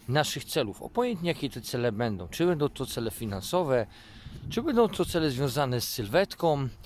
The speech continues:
ze zdrowiem, obojętnie. I teraz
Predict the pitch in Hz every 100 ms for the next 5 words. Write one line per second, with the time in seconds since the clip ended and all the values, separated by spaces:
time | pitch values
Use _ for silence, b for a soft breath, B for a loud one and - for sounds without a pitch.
0 | B B B B 107 131 120 101 131 196
1 | 180 170 151 127 - B B B B -
2 | 196 202 202 175 - 110 - - B B
3 | B B - - - 196 269 262 226 -